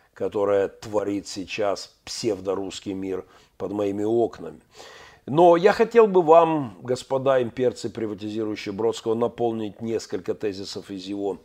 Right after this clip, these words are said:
мировоззрения. Ну, например, из его «Нобелевской речи».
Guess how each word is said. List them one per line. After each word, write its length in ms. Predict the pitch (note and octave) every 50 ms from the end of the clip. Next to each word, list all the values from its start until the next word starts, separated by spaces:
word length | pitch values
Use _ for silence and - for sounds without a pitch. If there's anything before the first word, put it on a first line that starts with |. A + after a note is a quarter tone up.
| _ - - - _ _ -
мировоззрения. 800 | F#2+ A#2 A#2+ B2 B2+ C3 B2 A2+ C3 C3 B2+ A2 F#2+ F2+ F2 F#2+
Ну, 120 | C#3+ F#3
например, 460 | G3 E3 - - B2+ C3 C#3 D#3 D3
из 140 | C#3+ A#2+ G#2
его 120 | B2 B2 A#2
«Нобелевской 680 | A#2 B2+ C3+ C3 B2 B2+ B2 A2 - - - B2 A#2+
речи». 420 | A#2+ B2+ B2+ A2+ F#2 - - -